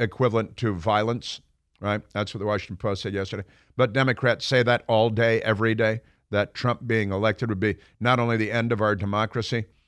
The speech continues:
it's a republic, but, uh, they don't know that. Uh, but, you know, you know, Mike, Michael Beschloss, I always love that one. Michael Beschloss talking about how if the Republicans won in the midterm elections, they would kill your children, right?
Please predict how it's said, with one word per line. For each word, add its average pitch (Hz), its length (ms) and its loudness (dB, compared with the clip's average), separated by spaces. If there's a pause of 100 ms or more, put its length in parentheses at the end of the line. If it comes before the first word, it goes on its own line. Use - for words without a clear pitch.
(160)
it's 104 240 -2
a 110 60 0
republic, 104 560 -2 (280)
but, 104 440 0
uh, 101 240 0
they 113 160 0
don't 101 160 -2
know 110 120 0
that. 110 200 -2 (440)
Uh, 107 220 2
but, 117 220 0 (160)
you 170 80 -2
know, 175 60 2
you 151 100 2
know, 147 60 2
Mike, 147 420 0
Michael 139 300 2
Beschloss, 120 560 0
I 107 80 2
always 104 220 0
love 107 180 0
that 101 180 -2
one. 107 180 -4 (300)
Michael 113 260 2
Beschloss 107 480 2
talking 107 180 0
about 101 140 2
how 101 160 0 (100)
if 110 200 0
the 104 80 -4
Republicans 107 560 -2
won 113 160 0
in 101 60 0
the 98 60 -2
midterm 110 440 -2
elections, 107 500 -2 (260)
they 117 140 4
would 110 220 0
kill 139 240 2
your 104 180 2
children, 107 640 -2 (560)
right? 107 240 -2